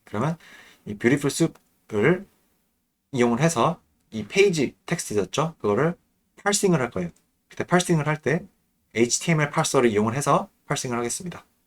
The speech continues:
분석을 한단 말이에요. 그래서 그거를, 그 분석을 끝낸 그 에이치티엠엘 계층 구조를 숲이라는 베리어블에 담을 거예요.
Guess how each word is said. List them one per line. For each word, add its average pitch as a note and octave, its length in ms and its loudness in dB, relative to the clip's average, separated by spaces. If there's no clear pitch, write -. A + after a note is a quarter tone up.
분석을 C3+ 280 6
한단 B2 200 -2
말이에요. F2 220 -8
그래서 A2 180 -4
그거를, B2 400 2
그 C3+ 180 -2
분석을 C#3 460 0
끝낸 F#3 440 2
그 G2+ 260 -4
에이치티엠엘 A#2+ 440 -4
계층 D3 420 2
구조를 B2+ 460 2
숲이라는 A#2 1160 0
베리어블에 A2+ 340 4
담을 A2 240 -2
거예요. F2 240 -6